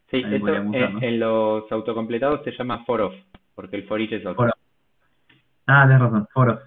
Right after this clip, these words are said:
Speaker 2: se llama.
Speaker 1: El, entonces, acá vamos a tener, vamos a recorrer nuestro arreglo de listado. ¿Sí? Cada uno de estos listados va a ser el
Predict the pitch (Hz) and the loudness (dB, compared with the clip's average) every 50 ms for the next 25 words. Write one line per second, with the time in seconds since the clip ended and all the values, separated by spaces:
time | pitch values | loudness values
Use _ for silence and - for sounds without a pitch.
0 | _ - - - - 113 113 107 - _ _ _ _ _ _ _ _ _ _ _ | _ -18 -16 -14 -12 -12 -12 -12 -14 _ _ _ _ _ _ _ _ _ _ _
1 | _ _ _ _ _ _ _ _ _ _ _ _ - 120 113 110 107 107 107 107 | _ _ _ _ _ _ _ _ _ _ _ _ -2 0 2 2 2 2 0 0
2 | 107 110 107 107 107 110 - - - - - 110 110 113 127 120 117 107 98 95 | 0 0 0 0 0 -2 -4 -8 -14 -14 -10 -8 -4 -2 -2 -2 -2 -4 -6 -6
3 | 95 - - _ _ _ _ _ _ _ _ _ - 113 110 - 147 147 143 139 | -10 -16 -20 _ _ _ _ _ _ _ _ _ -8 -6 -4 -2 -2 -2 -2 -2
4 | 131 135 117 120 120 123 123 113 - - - - _ _ _ _ _ _ _ - | -2 -4 -4 -4 -2 -2 -2 -2 -2 -4 -8 -20 _ _ _ _ _ _ _ -8
5 | 113 127 135 131 139 131 135 143 139 160 160 175 180 180 202 214 - - - 131 | -6 -6 -4 -4 -4 -4 -4 -2 0 0 2 4 4 4 2 0 -8 -10 -8 -6
6 | 131 131 - - 143 147 160 - - - - 117 113 - 123 127 123 123 127 131 | -6 -6 -4 -4 -2 -2 -2 -2 -4 -4 -4 -4 -2 -2 0 0 0 0 2 2
7 | 139 165 185 190 - _ _ _ - 107 110 107 110 117 127 - - - 123 110 | 2 0 0 -4 -8 _ _ _ -8 -2 0 0 2 0 0 -4 -10 -18 -14 -14
8 | 104 98 - - 135 110 92 95 95 - _ _ _ _ _ _ _ _ _ _ | -14 -8 -4 -2 -2 0 -2 -4 -8 -14 _ _ _ _ _ _ _ _ _ _
9 | _ _ _ _ _ _ _ _ _ _ _ _ _ _ _ _ _ _ _ _ | _ _ _ _ _ _ _ _ _ _ _ _ _ _ _ _ _ _ _ _
10 | _ _ _ _ _ _ _ _ _ _ - 107 113 131 - - - - 131 135 | _ _ _ _ _ _ _ _ _ _ -10 -10 -10 -10 -12 -10 -4 -2 0 2
11 | 139 143 147 143 143 143 143 - 156 147 156 156 156 - 196 185 165 165 175 190 | 2 0 0 0 -4 -4 -2 -2 -2 -2 -2 -4 -2 0 2 4 4 4 2 0
12 | 190 - - 143 131 123 117 120 - - 139 131 131 135 190 - - _ _ _ | -2 -8 -14 -8 -4 -4 -4 -4 -2 0 2 4 4 2 0 -8 -16 _ _ _
13 | _ _ _ _ _ _ _ _ _ _ _ _ _ _ - 123 117 117 123 135 | _ _ _ _ _ _ _ _ _ _ _ _ _ _ -2 2 2 2 2 0
14 | - - - - | -4 -10 -20 -20